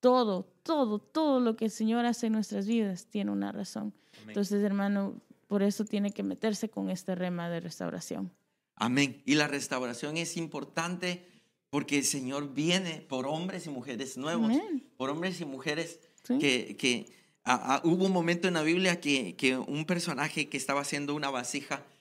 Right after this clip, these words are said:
Speaker 2: y la quebró. Pero, pero Dios, de, de esos, de, cuando uno quiebra un plato, a veces es tan imposible volverlo a unir, un vaso.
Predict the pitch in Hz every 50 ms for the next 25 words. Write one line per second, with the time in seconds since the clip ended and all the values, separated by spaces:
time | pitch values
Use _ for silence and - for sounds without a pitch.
0 | _ _ - 127 127 120 120 - 127 113 113 123 139 160 175 170 - - - -
1 | _ _ _ _ _ _ _ _ _ - 262 - _ _ - 143 135 135 135 135
2 | 104 92 - 135 127 123 127 120 139 165 180 175 175 - - 143 143 135 135 131
3 | - - 127 139 151 160 - 190 185 170 - - - 151 156 151 - - 156 139
4 | 135 147 165 180 175 180 190 170 170 165 156 143 160 160 170 170 - 180 180 170
5 | 170 170 170 - - _ - 120 135 139 151 160 165 151 147 147 143 - 151 151
6 | 147 151 147 131 123 131 - - 180 170 165 156 151 147 147 143 147 - - _
7 | - 139 135 131 151 151 156 151 139 139 143 151 165 160 151 147 131 127 139 151
8 | 151 - 160 143